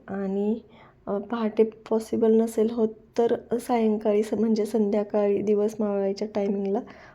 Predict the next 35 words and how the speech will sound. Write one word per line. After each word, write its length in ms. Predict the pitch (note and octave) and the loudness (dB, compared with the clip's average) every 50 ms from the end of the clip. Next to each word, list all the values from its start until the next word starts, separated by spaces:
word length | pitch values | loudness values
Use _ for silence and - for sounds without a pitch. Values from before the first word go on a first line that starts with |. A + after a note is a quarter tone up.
| _ _ - | _ _ -6
वाचलं 380 | G#3+ G3+ G3+ G3+ - A3 A3 A3+ A3+ | -4 -4 -4 -4 -4 -6 -6 -4 -2
तरी 140 | G#3+ A3 | -2 -4
चालतं. 480 | A3 A3 - A3 G3 F#3+ G3 - F#3+ A3 - - - - - - - _ _ - | -4 -2 -2 -2 -2 -2 -2 -4 -6 -6 -6 -8 -20 -20 -20 -20 -20 _ _ -10
आणि, 540 | - G#3 G#3 G#3 G#3+ G#3+ G#3+ G#3+ A3 G#3+ A3 - - G#3+ | -6 -4 -2 0 2 4 4 4 4 2 0 -2 -4 -2
अं, 280 | A3 A3+ A3+ A3+ A3+ A3+ A3+ - - - - | -2 -2 0 -2 -4 -4 -6 -10 -10 -6 -6
हे, 320 | A3+ A3+ A#3 A3+ A3+ A3+ A3 | -4 -2 0 0 2 2 0
अं, 440 | A3 A3+ A#3+ B3 A3 G#3+ G#3 G3+ | -2 -4 -6 -2 -2 0 0 2
दुपारी 500 | G3 G#3+ G#3+ - G#3+ G#3 G#3+ G#3+ G#3+ A3+ A#3+ B3+ - - - - | 0 0 0 2 0 2 4 4 2 2 0 -4 -10 -14 -8 -2
बारा 340 | G#3+ A3 G#3+ G#3 G3+ G3+ | 0 0 2 2 0 -2
ते 160 | G#3 G3+ G#3+ G#3+ | -2 -2 -2 -4
साडेबाराच्या 760 | G#3+ - A3+ G#3 G3+ G3+ A#3 G3+ G3 G3+ G3 G3+ - G3+ | -2 -2 -2 0 0 0 0 0 0 0 0 -2 -2 -2
दरम्यान 340 | G#3 A3 G3+ G#3 A3 G3+ G3+ | -2 0 -2 0 -2 -2 -4
तुम्हाला 380 | G#3 A3 G#3+ G#3 F#3+ F#3+ F#3+ F#3+ | -2 -2 -2 -2 0 0 -2 -2
वाचन 420 | G3 F#3+ F#3+ F#3 - G3 G#3 G3 | -2 -2 -4 -4 -4 -4 -2 -2
बंद 200 | G3+ G3+ G3 A3 | 0 0 0 -2
ठेवायचं 500 | G3+ G#3 A3+ G3+ F#3+ F#3 F3+ F3+ - - | -2 -2 -2 -2 -2 -2 -4 -6 -6 -8
आहे. 240 | F#3+ F#3+ F3 F3+ A3 A3+ - - - - - - _ _ - | -8 -8 -8 -8 -10 -10 -10 -18 -20 -20 -20 -20 _ _ -6
त्या 100 | A3 G#3 | -4 -2
टायमिंगला 420 | G#3 G#3+ G#3 G#3 G3+ G#3 G#3 G#3 | 0 0 0 0 0 0 -2 -2
तुम्हाला 320 | G#3 - G#3 G#3 G#3 G#3 | -2 -2 -2 0 0 2
माहीतच 420 | G#3 A3 G#3 G3+ G3+ G3+ G3+ - G#3 | 2 0 0 0 -2 -4 -4 -4 -4
आहे 120 | G3+ G#3+ | -4 -2
आपल्या 300 | F#3+ F#3 F#3 - G#3 G3+ A3+ | -2 -4 -4 -2 -4 0 0
गुरुदत्त 500 | G#3 G#3 G#3 G3+ G#3+ G3+ G3+ - - G3+ | 0 -2 0 -2 -2 -4 -4 -2 -4 -2
महाराजांची 680 | A3 A3 G#3+ G3+ G3+ G3 G3 G3 G3 G3 G#3+ - A3 | 0 0 0 0 0 0 0 0 0 -2 -2 -4 -4
भिक्षेचा 440 | A3+ G#3+ G#3+ - - G3+ G3 - G3+ | -4 -4 -4 -4 -6 -8 -4 -4 -6
टाईम 320 | G3+ - G#3 F#3+ F#3+ G3 | -4 -2 -4 -2 -2 -2
असतो, 280 | F#3+ F#3+ - - - B3+ C4 - - - - - _ _ - | -4 -6 -6 -6 -6 -6 -6 -8 -20 -20 -20 -20 _ _ -4
तर 80 | G#3+ | -4
त्या 160 | G#3 - A3 A3 A3 | -2 0 -2 -2 0
टायमिंगमध्ये 600 | G#3+ G#3 G#3 G#3 G3+ G#3 G#3 G3+ G3 G#3 - G#3 | -2 -2 0 -2 -2 -2 -2 -2 -4 -2 -4 -4
तुम्हाला 340 | G3+ - G#3 G3+ G3+ G3 G3 | -2 -2 -2 -2 0 -2 -2
पारायण 500 | G3 - A3 G#3 G3+ G3 G3 G3 G3+ G#3 | -2 -2 -2 -2 -2 -2 -2 -2 -2 -2
वाचायचं 580 | G#3 G#3+ G3 F#3 - F#3+ F#3 F#3 - - A3 A3 | -2 -4 -6 -4 -4 -6 -6 -6 -6 -4 -2 0
नाही. 320 | A#3 F3+ D#3 F#3+ F3+ B3 | -2 0 -2 -2 -4 -4